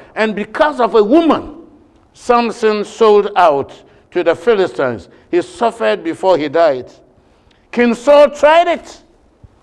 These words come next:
Because of fame and power, he wouldn't do the will of God. And, uh,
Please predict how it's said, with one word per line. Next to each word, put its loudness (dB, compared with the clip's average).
Because 0
of 0
fame 0
and -4
power, 2
he -4
wouldn't -2
do -4
the 2
will 0
of -2
God. 2
And, -2
uh, 0